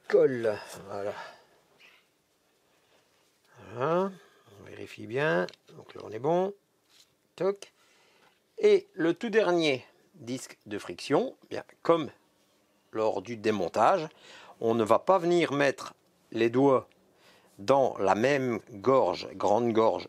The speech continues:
que tous les autres disques. On va la décaler d'un huitième de tour pour venir la mettre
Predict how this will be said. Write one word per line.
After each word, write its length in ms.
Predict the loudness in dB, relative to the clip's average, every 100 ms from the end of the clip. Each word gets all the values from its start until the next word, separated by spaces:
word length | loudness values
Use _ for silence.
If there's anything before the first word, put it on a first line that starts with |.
| -10
que 80 | -10
tous 200 | -2 0
les 120 | 2
autres 240 | 2 0
disques. 320 | -4 -4 -6 -6
On 140 | -2
va 160 | -2 -2
la 140 | -4
décaler 480 | -2 -2 0 0 -2 _ _ _ _ _ _ _
d'un 160 | -4 -4
huitième 340 | -4 -6 -4
de 80 | -4
tour 460 | -8 -10 -10 -14 -20 _ _ _ _ _ _ _ _ _ _ -12
pour 160 | -8
venir 260 | -6 -4 -2
la 60 | 0
mettre 240 | -2